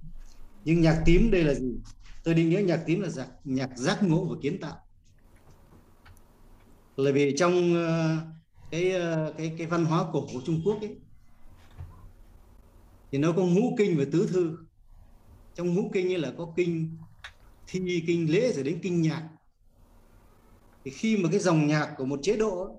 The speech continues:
nó phát hiện đến một mức độ nào đấy thì nó, nó, nó phản ảnh cái hồn thiêng sông núi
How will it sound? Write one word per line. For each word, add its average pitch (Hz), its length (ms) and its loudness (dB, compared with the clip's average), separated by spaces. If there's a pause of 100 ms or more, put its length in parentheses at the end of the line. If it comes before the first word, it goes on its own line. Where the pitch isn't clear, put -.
(120)
nó 156 140 -12
phát 226 300 -8
hiện 190 200 0
đến 202 160 -2
một 151 120 0
mức 220 140 0
độ 233 140 0
nào 135 200 -2
đấy 151 320 -4 (480)
thì 127 80 -6
nó, 165 100 0 (400)
nó, 170 340 0
nó 185 140 -4
phản 151 400 -2
ảnh 123 240 -6
cái 165 100 -4
hồn 147 320 4
thiêng 165 220 4
sông 156 220 0
núi 170 220 -2